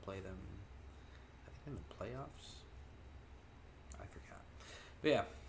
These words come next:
I went to see the Raptors play them, and then I also went to see Vince Carter when he was with the Hawks. Now he's retired finally. But yeah, I saw him play there twice.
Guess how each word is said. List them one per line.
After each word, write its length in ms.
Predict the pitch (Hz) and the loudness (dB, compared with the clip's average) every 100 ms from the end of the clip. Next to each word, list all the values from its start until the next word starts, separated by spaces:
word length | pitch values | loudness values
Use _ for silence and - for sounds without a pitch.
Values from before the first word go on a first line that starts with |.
| - - | -8 2
I 60 | 101 | 4
went 180 | 110 - | 4 4
to 40 | |
see 120 | - | 4
the 100 | 101 | 4
Raptors 460 | 95 110 117 117 - | 4 4 2 0 2
play 160 | 117 113 | 8 10
them, 320 | 110 110 98 | 10 6 2
and 140 | 101 | 4
then 100 | 104 | 6
I 120 | 101 101 | 6 6
also 260 | 101 - | 4 2
went 200 | 101 101 | 0 0
to 60 | - | -2
see 320 | - 104 101 98 - - - | -2 0 0 0 -8 -8 0
Vince 300 | 120 113 - | 2 2 0
Carter 500 | - 135 156 139 113 | 6 10 12 10 8
when 160 | 107 | 8
he 120 | 107 107 | 2 2
was 180 | 104 | 2
with 200 | 107 104 - | 2 0 0
the 340 | 95 98 98 98 | -4 -2 -2 8
Hawks. 640 | 123 117 101 - - - - - - | 8 8 2 -2 -4 -4 -6 -8 -6
Now 140 | 90 | -4
he's 160 | 92 - | -4 -6
retired 480 | 92 - 98 101 95 | -6 4 6 6 4
finally. 520 | 107 98 98 104 107 104 - - - - - | 2 2 2 2 2 0 -6 -6 -6 -8 -2
But 100 | 92 | 0
yeah, 80 | 98 | 2
I 40 | |
saw 200 | 107 127 | 6 6
him 200 | 117 113 - | 6 2 -2
play 180 | - 113 | 4 4
there 200 | 101 98 - | 6 2 2
twice. 680 | 117 107 95 104 - - | 4 4 4 2 0 -2